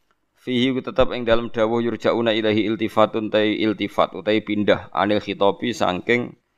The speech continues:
aturan khitab, maksudnya saking makalah atau siyakul kalam sing kudune khitab.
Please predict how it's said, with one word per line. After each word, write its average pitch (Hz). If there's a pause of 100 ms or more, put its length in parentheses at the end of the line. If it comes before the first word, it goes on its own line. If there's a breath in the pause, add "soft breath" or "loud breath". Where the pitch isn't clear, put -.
(600)
aturan 101
khitab, 107
maksudnya 87
saking 92
makalah 95
atau 92
siyakul 92
kalam 98
sing 104
kudune 95
khitab. -